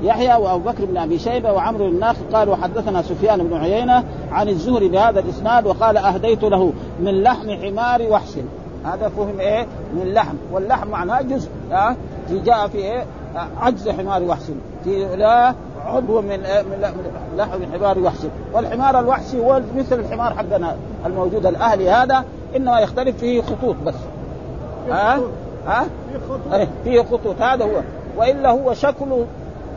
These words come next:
Speaker 1: في المية مية حمار تمام خالص. ها؟ ها؟ أبد. أي واحد في البادية دحين نحن نشوفه في الصور. ها؟ أبد. لكن في بعض الصور وفي ال-، حلوان. وإلا هو شكل، شكل الحمار يعني ما في، في المئة، مئة، مئة أبدا.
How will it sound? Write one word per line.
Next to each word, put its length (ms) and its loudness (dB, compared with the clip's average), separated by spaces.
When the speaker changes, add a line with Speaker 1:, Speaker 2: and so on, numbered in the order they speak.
Speaker 1:
في 60 2
المية 360 2
مية 300 -2
حمار 300 2
تمام 360 2
خالص. 240 -2
ها؟ 240 2
ها؟ 140 -4
أبد. 160 0
أي 160 2
واحد 240 2
في 100 -10
البادية 340 0
دحين 260 -6
نحن 240 -6
نشوفه 280 -4
في 80 -6
الصور. 320 -4
ها؟ 260 2
أبد. 140 -6
لكن 240 -2
في 60 -6
بعض 200 2
الصور 360 0
وفي 160 2
ال-، 320 -2
حلوان. 240 2
وإلا 320 2
هو 240 2
شكل، 360 -4
شكل 260 -4
الحمار 460 0
يعني 280 -4
ما 160 2
في، 180 -6
في 100 -8
المئة، 360 -2
مئة، 380 -4
مئة 340 -2
أبدا. 220 -4